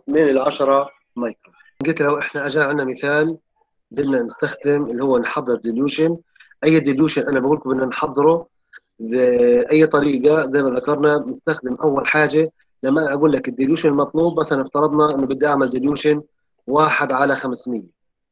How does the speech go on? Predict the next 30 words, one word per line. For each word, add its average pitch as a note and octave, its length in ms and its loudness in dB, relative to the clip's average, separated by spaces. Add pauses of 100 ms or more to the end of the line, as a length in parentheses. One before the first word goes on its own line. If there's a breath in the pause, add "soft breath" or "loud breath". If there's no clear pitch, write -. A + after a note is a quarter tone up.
(720)
مع B2 120 -10
الجميع C#3 440 2
بدي C3+ 260 0
أعمل C#3 180 4
ديليوشن C#3 380 0
واحد D3+ 280 4
على C#3 100 -2
خمسمية، A2+ 520 -8 (440)
بدناش D3+ 380 2
الواحد A#2+ 340 -2
على G2+ 180 -10
مية G#2 260 -18
وواحد G2 300 -14
على F2+ 140 -20
عشرة. - 220 -20 (760)
ونبدأ C3+ 440 6 (100)
ن-، C3+ 260 -6
نبدأ B2 180 -4
بالأسهل، C3+ 540 -6 (460)
نبدأ B2+ 180 2
لكم C3 160 -2
بالأسهل C3 280 -2
أول A#2 180 -4
شيء، - 120 -12
خلينا A#2 140 -4
ننتبه A2 300 -8
المعلومة. F2+ 320 -14 (480 loud breath)
واحد D#3+ 340 4
على C#3+ 180 4
عشرة، F#2+ 320 -8